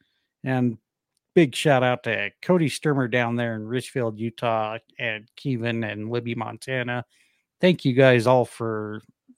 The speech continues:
uh, giving us a listen. Always, uh,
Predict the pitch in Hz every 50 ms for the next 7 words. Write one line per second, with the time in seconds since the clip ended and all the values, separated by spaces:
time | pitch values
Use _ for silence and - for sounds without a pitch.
0 | _ - 143 120 110 110 107 110 120 160 151 139 131 131 127 - - 123 110 117
1 | 123 120 - - 127 117 117 120 113 - _ _ _ _ _ _ _ _ _ 135
2 | 131 127 123 117 113 110 107 107 113 107 104 107 104